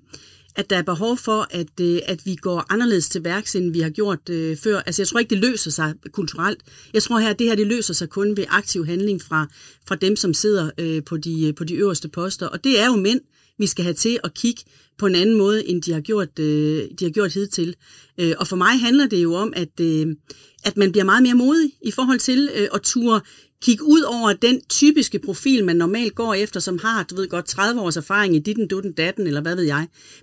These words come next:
Men man kigger, øh, nogle andre steder i virksomheden, og måske også uden for ens egen virksomhed, uden for ens egen sektor,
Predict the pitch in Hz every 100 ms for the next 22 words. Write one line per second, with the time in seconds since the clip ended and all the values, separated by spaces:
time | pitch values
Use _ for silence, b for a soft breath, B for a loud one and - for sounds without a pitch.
0 | - 220 214 196 185 247 247 185 185 190
1 | 175 170 165 170 202 196 180 226 240 226
2 | 220 202 247 - 220 202 190 196 196 -
3 | 240 240 269 294 285 226 220 214 254 240
4 | 240 - 208 208 247 220 214 196 196 220
5 | 233 -